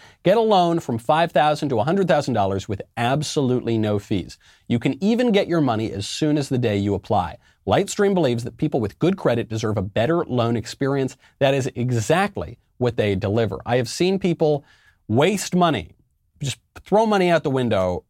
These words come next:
by putting their debt on high-interest credit cards. Don't do it. Just for my listeners,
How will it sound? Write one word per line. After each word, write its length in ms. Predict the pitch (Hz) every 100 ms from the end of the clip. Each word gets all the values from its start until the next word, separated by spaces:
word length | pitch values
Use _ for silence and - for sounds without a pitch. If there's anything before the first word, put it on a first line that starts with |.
| _ _
by 360 | 113 107 107 92 _
putting 400 | - 139 120 120
their 320 | 107 107 101
debt 340 | 98 104 110 95
on 200 | 95 95
high-interest 400 | 110 104 101 -
credit 160 | 92
cards. 200 | - 71
Don't 180 | - 143
do 100 | 113
it. 60 | -
Just 180 | 196 208
for 100 | 208
my 120 | 185
listeners, 500 | 165 147 131 123